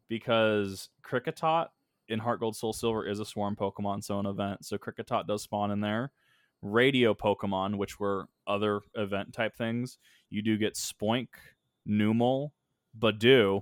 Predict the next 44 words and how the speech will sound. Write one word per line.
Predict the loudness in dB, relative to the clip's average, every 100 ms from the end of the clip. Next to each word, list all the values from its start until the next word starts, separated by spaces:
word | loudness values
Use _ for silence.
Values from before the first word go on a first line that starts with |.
| -2
which | -4
actually | -4 -4 -4
does | -4
make | -6 -8
sense, | -8 -10 -8
and | -6 -6
Carnivine. | -6 -6 -6 -8 -12 -12 -16 _ _ _ -12
So | -4 -2 -2 0
I | 2
know | 2
part | 4 2 4
of |
this | 0 -2
is | -2
them | -2
trying | -4 -4 -2 -4
to |
fit | -6 -6 -6
in | -6
as | -6
many | -6 -4
Pokemon | -4 -6 -8
as | -12
possible | -6 -4 -4 -6 -8
via | -6 -6
these | -6 -8
random | -8 -8 -6
events. | -4 -4 -6 -14 _ _ _ _
That | -6 0 0 0
is | -2 -2 -2 -6 -10 -14 -18 -20 _ -6
on | -4
the | -4
itinerary | -6 -6 -6 -8 -6
if | -8 -6
you | -8
need | -6 -6 -8
another | -8 -8 -6 -4 -6 -8 _ _ _ -10
vertebrate | 2 4 4 4 2 0 _ _
to | -12
talk | -2 0 0
about, | -4 -4 -6 -8
and | -10
namely | -8 -8 -10
Spoink, | -12 -6 -4 -6